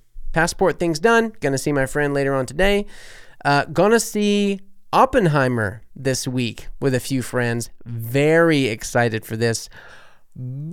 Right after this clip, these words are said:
Very excited for this. Gonna go see, you know, the whole Barbenheimer hype,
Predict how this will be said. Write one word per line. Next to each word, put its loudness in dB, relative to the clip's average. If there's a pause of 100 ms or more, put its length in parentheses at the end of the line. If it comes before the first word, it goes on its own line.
(1400)
Very 6
excited -6
for -16
this. -18
Gonna 6
go 6
see, 0
you -2
know, 4 (540)
the 8
whole 8
Barbenheimer 6
hype, 2